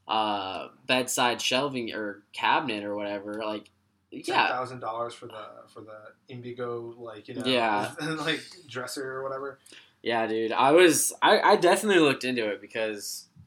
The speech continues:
Speaker 1: I, yeah, it, it sounded just like something that would happen in the United States. I don't know. It could have been a huge scandal, but, but here's what my, I just thought, I had an office hours appointment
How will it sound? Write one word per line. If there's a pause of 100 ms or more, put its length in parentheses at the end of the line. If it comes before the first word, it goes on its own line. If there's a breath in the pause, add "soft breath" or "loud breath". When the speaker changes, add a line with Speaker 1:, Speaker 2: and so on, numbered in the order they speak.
(720)
Speaker 1:
I,
yeah,
it,
it
sounded
just
like
something
that
would
happen
in
the
United
States.
I
don't
know.
It
could
have
been
a
huge
scandal,
but, (500 loud breath)
but
here's
what
my, (120)
I
just
thought,
I
had
an (320)
office
hours
appointment